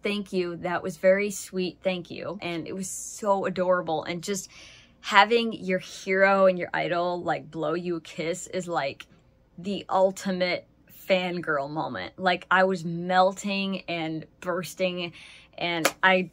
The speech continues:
don't even know how I was still alive after that. So that was amazing. Um, and that night went really well. I got to hear some new songs, um, that are going to be on the album Here to Eternity,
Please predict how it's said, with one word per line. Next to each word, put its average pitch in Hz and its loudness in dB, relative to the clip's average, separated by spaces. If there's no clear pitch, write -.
don't 196 6
even 185 0
know 170 0
how 175 6
I 170 2
was 160 -6
still 156 0
alive 117 -10
after 87 -6
that. 67 -6
So 220 4
that 226 4
was 247 -2
amazing. 185 0
Um, 170 0
and 185 -2
that 196 4
night 190 0
went 196 -6
really 240 2
well. 285 4
I 190 4
got 190 -4
to 214 -6
hear 220 -2
some 185 -2
new 233 -2
songs, 185 -4
um, 175 2
that 180 4
are 190 4
going 196 0
to 185 -4
be 185 -4
on 180 0
the - -2
album 175 -4
Here 185 -4
to 185 -10
Eternity, 185 -2